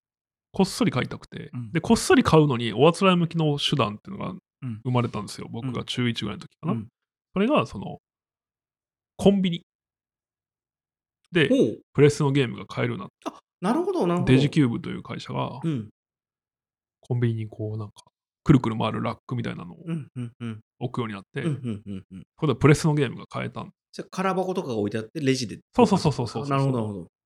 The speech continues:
Speaker 1: まあ、これで一番売れたのがファイナルファンタジーセブン。
Speaker 2: へえ。
Speaker 1: けど、でも、デジキューブのコンビニでゲームが買えるように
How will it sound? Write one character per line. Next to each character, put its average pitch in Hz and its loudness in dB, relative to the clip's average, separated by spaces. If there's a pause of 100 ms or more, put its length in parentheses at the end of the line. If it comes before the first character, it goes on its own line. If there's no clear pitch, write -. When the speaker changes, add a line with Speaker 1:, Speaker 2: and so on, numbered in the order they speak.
(280)
Speaker 1:
ま 156 -8
あ、 - -8
こ 180 -2
れ 180 4
で 180 6
一 - 0
番 170 4
売 165 6
れ 160 2
た 160 4
の 117 0
が 120 -4
フ - 0
ァ - 2
イ 120 2
ナ 117 0
ル - -2
フ 117 -4
ァ - -2
ン - -2
タ 117 -4
ジ 120 -6
ー 120 -8
セ - -10
ブ 101 -12
ン。 - -18
Speaker 2:
へ - -20 (380)
え。 131 -10
Speaker 1:
け 143 -2
ど、 156 4 (960)
で 156 2
も、 143 4
デ 147 10
ジ 226 4 (220)
キ - 4
ュ 233 10
ー 175 8 (120)
ブ 110 4
の 113 0 (1900)
コ - 6
ン 185 10
ビ 190 8
ニ 185 8
で 170 8
ゲ 170 8
ー 139 4
ム 113 2
が 110 -4
買 120 -2
え 113 0
る 107 -2
よ 95 -6
う - -14
に - -16